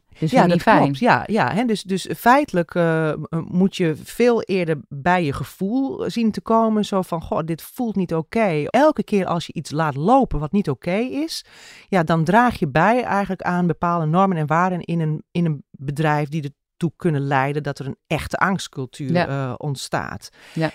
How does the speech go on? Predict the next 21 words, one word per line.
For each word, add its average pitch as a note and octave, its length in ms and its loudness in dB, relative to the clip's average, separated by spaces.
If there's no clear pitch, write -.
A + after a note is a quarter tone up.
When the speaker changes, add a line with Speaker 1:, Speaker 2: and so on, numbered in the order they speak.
Speaker 1:
En G3+ 80 0
dat G#3 100 4
is C#4 100 -2
natuurlijk A3+ 320 0
ontzettend G#3 380 0
lastig, G3 420 2
hè, A#3 160 2
voor, F3+ 360 -2
dat E3+ 140 4
is E3 60 0
niet B3 180 6
lastig F#3+ 380 4
voor, D3+ 260 0
voor C#3+ 180 -4
de D3+ 60 -2
baas, A#3 440 4
eh, B3+ 180 2
van, A3 300 -4
van, F#3+ 180 -6
hè, A#3+ 140 2
dus F#3 200 0